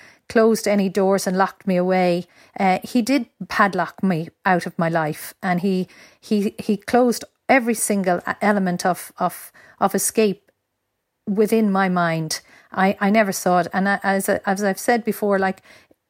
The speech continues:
if I had even opened my mouth to anyone within my family, um, th-, this would have been very, very swift, swiftly dealt with. There would have been, my, my dad, uh, I think, personified,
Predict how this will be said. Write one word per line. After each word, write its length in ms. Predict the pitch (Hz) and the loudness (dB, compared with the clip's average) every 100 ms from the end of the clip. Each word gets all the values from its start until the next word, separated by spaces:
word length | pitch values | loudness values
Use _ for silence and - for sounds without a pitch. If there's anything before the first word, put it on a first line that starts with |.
| - | -2
if 180 | 233 - | 0 2
I 200 | 226 262 | 2 4
had 220 | 208 196 | 2 -2
even 360 | 208 214 185 185 | 0 -2 -2 -2
opened 420 | 214 233 233 190 - | 0 0 0 -4 -2
my 140 | 185 | -2
mouth 400 | 180 190 175 - | 0 0 0 -4
to 380 | - 180 170 170 | -2 0 0 -4
anyone 360 | - 208 214 196 | -2 0 2 0
within 260 | 180 185 175 | 0 -2 -4
my 120 | 165 | -4
family, 600 | - 196 190 170 160 165 _ _ - | -2 -2 0 0 -2 -4 _ _ -8
um, 460 | - 185 175 170 175 _ _ - | 0 2 0 -2 -8 _ _ -12
th-, 120 | 214 | -4
this 240 | 254 294 | 0 0
would 120 | 240 | 2
have 80 | 202 | 0
been 200 | 202 180 | 0 -2
very, 380 | 170 226 262 208 | 0 2 2 2
very 340 | 185 - 202 | 0 0 2
swift, 360 | 190 - 220 - _ _ | 0 -2 -4 -4 _ _
swiftly 520 | - - 262 - 185 | -8 -2 -2 -2 -4
dealt 280 | 185 185 170 | 0 0 0
with. 180 | 165 151 | -4 -2
There 100 | 220 | 0
would 160 | 240 247 | 2 0
have 120 | 233 | 0
been, 180 | 233 214 - - _ | 0 -2 -4 -20 _
my, 280 | 214 247 254 | 0 2 2
my 180 | 226 233 | 2 2
dad, 480 | 226 247 254 262 247 - - - | 4 2 4 2 -2 -12 -12 -2
uh, 100 | 214 | -2
I 120 | - 208 | 0 0
think, 280 | 226 214 | 0 -2
personified, 800 | - 214 233 214 196 190 180 175 | -2 0 2 0 0 0 0 -2